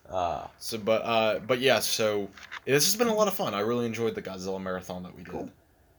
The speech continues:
Speaker 2: Uh, but yeah, tomorrow it will be Godzilla King of Monsters. Are you excited to go see it?
Speaker 1: Yes, I am.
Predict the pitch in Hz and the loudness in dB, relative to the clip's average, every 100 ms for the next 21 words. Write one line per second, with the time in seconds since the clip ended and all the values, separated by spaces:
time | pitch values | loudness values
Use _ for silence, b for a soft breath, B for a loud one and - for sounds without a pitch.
0 | - 107 104 101 95 113 127 147 120 120 | -2 2 4 4 0 0 2 2 2 2
1 | 139 156 160 - 113 104 113 117 113 110 | 4 6 4 2 -6 -4 -6 -4 -2 -4
2 | 107 - - - 123 117 123 131 123 131 | -6 -16 -20 0 4 4 4 -4 -4 -4
3 | 123 117 135 131 104 95 - - 110 107 | -2 0 -2 -4 -6 -4 -4 -2 -4 -4
4 | - 120 120 117 113 135 147 - - 95 | 0 0 2 -2 -2 -2 -4 -8 -16 -8
5 | 104 113 107 - - 104 104 104 104 101 | 2 2 2 -6 -6 -4 -4 -4 -6 -8